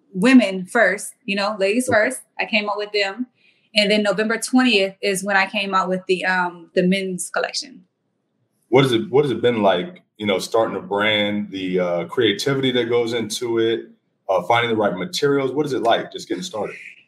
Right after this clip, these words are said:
Speaker 1: It's a lot. It's really a lot, especially if you want your brand to be like, uh, to be quality, right? So everything that I have my name or that I'm associated with, I like for it to be quality. So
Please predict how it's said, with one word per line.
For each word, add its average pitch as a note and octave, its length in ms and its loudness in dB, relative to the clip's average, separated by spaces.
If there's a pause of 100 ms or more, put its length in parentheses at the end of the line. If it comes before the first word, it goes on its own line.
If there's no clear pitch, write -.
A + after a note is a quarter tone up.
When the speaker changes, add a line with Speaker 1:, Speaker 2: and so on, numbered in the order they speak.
(140)
Speaker 1:
It's A#3 240 2
a A#3 160 2
lot. A#3+ 640 2
It's B3+ 160 0
really D4 260 -2
a B3+ 80 -2
lot, A#3+ 280 2
especially C#4 420 -2
if B3+ 100 -4
you B3 160 -6
want A#3+ 220 -2
your A3 120 0
brand A3+ 340 -2
to G#3 120 -8
be A3 180 -4
like, G#3 240 2
uh, G3 280 -2 (320)
to B3 100 6
be A3+ 100 2
quality, G#3 640 2
right? G3+ 340 0
So G#3+ 140 -2
everything B3+ 400 2
that A3 180 4
I G#3 140 0
have A3+ 220 -2
my G#3 180 -2
name G#3 340 -6
or F#3+ 300 0
that G3 100 -2
I'm G3 140 -6
associated G#3+ 560 -4
with, F#3 240 -2 (300)
I G#3 80 6
like G#3+ 240 2
for G#3 120 -4
it F#3+ 100 -4
to G#3+ 80 -6
be F#3 100 -6
quality. F3+ 680 -2 (800)
So G3 460 4